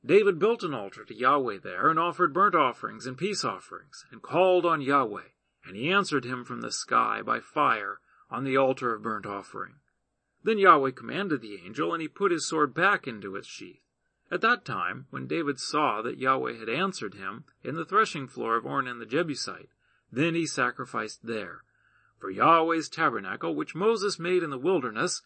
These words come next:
and the altar of burnt offering were at that time in the high place at Gibeon.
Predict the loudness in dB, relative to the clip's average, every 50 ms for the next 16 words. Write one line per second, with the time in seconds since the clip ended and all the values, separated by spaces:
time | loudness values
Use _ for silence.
0 | _ _ _ _ _ _ -20 -18 -10 -4 0 2 2 4 4 4 2 2 0 -2
1 | 0 2 2 2 2 0 -2 -2 -2 -2 -2 -4 -8 -4 2 4 6 6 6 4
2 | 2 -2 -4 -4 -4 -8 -6 -4 -2 -2 -4 -6 -8 -6 -6 -6 -4 -2 -2 -2
3 | -4 -4 -8 -8 -8 -8 -8 -10 -10 -6 -2 0 2 2 2 0 0 -2 -14